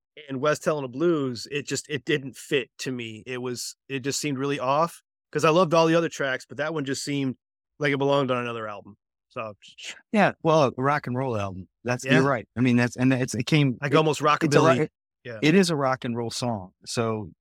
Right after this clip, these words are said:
Speaker 2: whether it was the first or not could be argued and is argued all the time. <laughs> And I don't wanna argue,
Speaker 1: <laughs>
Speaker 2: but yeah, but yeah, that's, that's where that,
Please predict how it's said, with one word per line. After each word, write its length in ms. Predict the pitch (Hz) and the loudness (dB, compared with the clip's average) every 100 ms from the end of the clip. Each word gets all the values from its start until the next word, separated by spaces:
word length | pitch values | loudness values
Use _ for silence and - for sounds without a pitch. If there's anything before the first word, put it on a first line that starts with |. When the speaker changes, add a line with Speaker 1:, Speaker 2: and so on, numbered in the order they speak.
| _ _ 113 | _ _ -6
Speaker 2:
whether 220 | 117 135 | -2 2
it 100 | 131 | 2
was 180 | 113 107 | 2 0
the 80 | 107 | -4
first 340 | - 127 - | 0 0 0
or 60 | 107 | -2
not 240 | 104 98 | 0 -2
could 160 | - 98 | -2 0
be 320 | 101 98 92 _ _ _ _ | 2 2 -2 _ _ _ _
argued 420 | 110 104 92 98 92 | 0 2 2 2 4
and 140 | 95 | 2
is 240 | 92 82 | 2 0
argued 380 | - 92 87 90 | -4 -4 -4 -4
all 100 | 90 | -4
the 60 | 90 | -6
time. 260 | - 95 - | -6 -6 2
<laughs> 40 | |
And 160 | 160 160 170 147 - | 4 4 2 -4 -2
I 100 | 175 | 2
don't 180 | 165 147 | 2 2
wanna 220 | 127 113 | 2 0
argue, 320 | 135 165 135 135 403 | 0 -2 -2 -4 -2
Speaker 1:
<laughs> 160 | 160 | 0
Speaker 2:
but 240 | 175 180 170 | 2 2 4
yeah, 200 | 170 139 | 4 4
but 120 | 165 | 4
yeah, 280 | 175 165 151 | 4 4 2
that's, 260 | 175 - | 0 -2
that's 260 | - 156 - | -6 -6 -4
where 120 | 135 | -4
that, 100 | 123 | -4